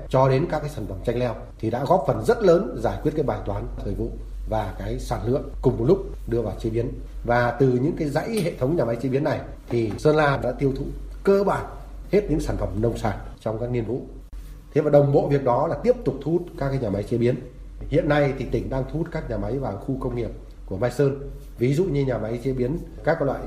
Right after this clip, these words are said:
sấy hoa quả của Solat hay là của V F I. Thế rồi tinh bột sắn thì tiếp tục xây dựng cái nhà máy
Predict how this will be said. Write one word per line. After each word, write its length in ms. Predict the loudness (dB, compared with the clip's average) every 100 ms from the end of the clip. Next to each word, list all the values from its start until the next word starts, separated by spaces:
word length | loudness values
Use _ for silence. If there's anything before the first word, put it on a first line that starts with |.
| -10
sấy 200 | -6 -2
hoa 160 | -2 -2 -2
quả 140 | -6 -6
của 60 | -6
Solat 320 | -2 -2 -2 -8 -14 -14 0
hay 240 | 2 4
là 300 | 2 0 -6 -8
của 60 |
V 140 | 0 0
F 180 | 2
I. 180 | 0 -2 -4 -10 -6 -2
Thế 100 | 2
rồi 380 | 2 2 -2 0
tinh 180 | 2 2
bột 120 | 0
sắn 220 | -2 -4 0
thì 60 |
tiếp 120 | 0 2
tục 140 | 0 -2
xây 160 | -4 -2
dựng 140 | -4
cái 100 | -4
nhà 140 | -6
máy 260 | -4 -4